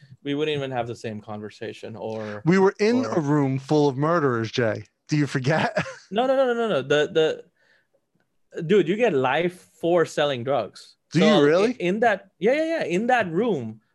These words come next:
Speaker 1: were a lot of people who sold drugs too.
Speaker 2: Oh, I thought that
Speaker 1: Yeah.
Speaker 2: you only got life for murder in
Speaker 1: No,
Speaker 2: Thailand.
Speaker 1: no, no. You get life for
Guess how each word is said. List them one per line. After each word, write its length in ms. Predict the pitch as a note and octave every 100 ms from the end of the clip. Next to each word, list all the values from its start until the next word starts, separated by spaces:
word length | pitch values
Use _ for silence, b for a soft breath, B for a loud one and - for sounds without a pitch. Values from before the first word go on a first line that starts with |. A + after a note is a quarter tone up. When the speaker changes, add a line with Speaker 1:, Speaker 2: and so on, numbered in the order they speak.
| -
Speaker 1:
were 200 | F3+ F#3+
a 60 | D#3+
lot 320 | C#3+ E3+ B3
of 100 | A3
people 340 | F#3 D#3+ C#3
who 140 | B2+ C3
sold 340 | - C3 A#2
drugs 300 | B2 A2+ G#2
too. 320 | - G#3+ B2 - _ _ _ -
Speaker 2:
Oh, 540 | B2+ D#3+ F#3+ C3+ A2 B B B B
I 120 | C#3
thought 220 | E3 G#3 G3+
that 80 |
Speaker 1:
Yeah. 220 | F#3 F3+ G3
Speaker 2:
you 60 |
only 160 | F3 F3+
got 180 | E3 E3
life 240 | D#3+ D#3+
for 140 | - C#3+
murder 420 | C3+ F3 G#3 C3+
in 100 | A#2
Speaker 1:
No, 20 |
Speaker 2:
Thailand. 420 | B2+ A#2 A2+ A#3
Speaker 1:
no, 100 | B3+
no. 140 | C4 A#3+
You 220 | E3 C4+
get 200 | F#4+ F#4
life 400 | F3 F3+ G#3+ G#3+
for 440 | - F#3+ F#3+ E3+